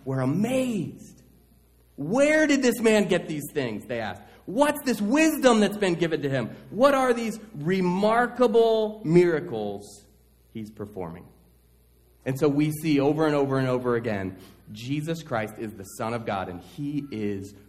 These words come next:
remarkable. He's a remarkable Savior. So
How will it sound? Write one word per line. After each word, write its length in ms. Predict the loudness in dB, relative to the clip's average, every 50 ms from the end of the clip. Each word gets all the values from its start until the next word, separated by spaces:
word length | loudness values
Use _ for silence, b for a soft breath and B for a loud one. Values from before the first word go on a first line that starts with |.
| B _ -12
remarkable. 800 | -8 -6 -6 -4 -4 -4 -4 -6 -10 -12 -16 -16 -18 -18 -20 -20 _ _ _ _ -14
He's 120 | -14 -10 -8
a 60 | -8
remarkable 520 | -6 -4 -2 -4 -4 -4 -6 -8 -8 -8
Savior. 460 | -10 -10 -10 -10 -10 -10 -14 -18 -20 -20 -20 -20 _ b b b b b b
So 220 | 2 2 2